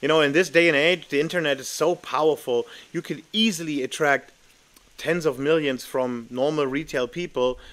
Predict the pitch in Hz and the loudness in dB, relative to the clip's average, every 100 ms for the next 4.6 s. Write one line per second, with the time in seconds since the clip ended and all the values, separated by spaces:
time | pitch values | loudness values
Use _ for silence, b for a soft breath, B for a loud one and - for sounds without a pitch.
0 | B - 170 - 147 - 143 135 131 135 | B -4 -4 -4 -8 -4 -2 0 -2 -2
1 | 135 123 120 - 127 123 113 95 135 131 | -2 0 0 0 -2 -2 -4 -4 -2 -2
2 | 127 135 135 131 127 135 139 139 123 120 | -2 0 0 0 -2 0 0 0 -2 -4
3 | - - 147 151 - 139 143 139 139 120 | -4 -4 -4 -4 -2 -2 -2 -6 -6 -4
4 | 131 135 131 131 135 | -6 -6 -8 -2 -2